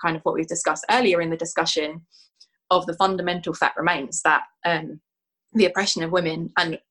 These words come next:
i-, in all its forms is inherently linked to the capitalist system. And so for these movements to have, um, significant and lasting, uh, effect, which I think is what the majority of people involved in them are,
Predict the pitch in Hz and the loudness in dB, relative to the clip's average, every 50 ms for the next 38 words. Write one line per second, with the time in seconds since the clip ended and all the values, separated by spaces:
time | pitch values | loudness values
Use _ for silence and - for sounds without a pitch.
0 | _ _ _ _ _ _ - - - - - _ - - 214 196 190 190 175 147 | _ _ _ _ _ _ -6 -6 -6 -6 -8 _ 2 4 6 8 8 8 8 6
1 | - - - 190 165 156 160 170 196 - - - - _ _ - - 202 185 180 | 4 2 2 2 2 2 0 -2 -2 -2 -2 -2 -4 _ _ 2 2 4 4 4
2 | 170 175 196 190 175 170 - 165 170 165 160 160 156 - - - - - - - | 2 2 4 4 4 4 2 0 2 2 2 0 -2 -6 -10 -10 -8 -6 -2 2
3 | - 170 160 156 165 - 147 151 - - - 120 151 - - 165 165 165 - - | 2 4 4 2 0 -2 -2 -4 -2 0 0 0 0 2 2 2 2 2 0 -2
4 | 143 156 165 165 - 175 165 160 - 170 185 190 190 196 185 180 180 185 170 165 | -2 -2 0 2 4 4 2 4 4 4 4 6 6 6 4 4 4 2 -2 -2
5 | - - - 180 170 160 160 - - - - - - - _ _ _ _ - 160 | -2 -2 0 2 2 2 2 -2 -10 -20 -20 -20 -20 -20 _ _ _ _ -2 0
6 | 165 160 156 156 156 151 156 _ _ _ _ _ _ _ _ _ _ _ _ - | 2 2 2 0 -2 -4 -6 _ _ _ _ _ _ _ _ _ _ _ _ -4
7 | - - - 190 196 196 196 190 - - - 185 - 175 180 170 170 170 180 180 | -2 2 2 4 4 4 2 2 0 0 -2 0 2 2 2 4 4 6 6 6
8 | 180 190 190 196 190 - - - 180 175 165 160 160 160 165 165 - _ _ _ | 6 6 6 4 2 0 -2 0 2 0 0 0 -6 -10 -12 -12 -16 _ _ _
9 | _ _ - 165 160 156 151 151 160 156 170 170 - - 180 - - - 180 143 | _ _ -4 -2 -2 -2 -2 -4 -6 -8 -10 -12 -12 -12 -12 -6 0 0 0 0
10 | - - - - - - - - _ _ _ _ _ _ _ _ _ _ - 185 | 0 -6 -12 -10 -8 -8 -8 -10 _ _ _ _ _ _ _ _ _ _ -2 0
11 | - 180 170 - 196 180 170 175 160 - 185 170 - - - _ - - - 190 | 0 -2 -4 -2 -4 -2 0 0 0 4 4 4 4 2 -4 _ -18 -6 0 0
12 | 190 180 175 175 175 190 185 185 180 - 180 170 170 202 202 - 165 175 175 180 | 2 2 2 2 2 4 4 4 2 0 -2 0 2 0 0 0 0 0 4 6
13 | 190 196 190 - 165 160 165 160 156 156 - - - 160 156 151 - | 6 6 6 4 -2 -4 -2 -4 -4 -4 -2 0 2 2 2 0 -2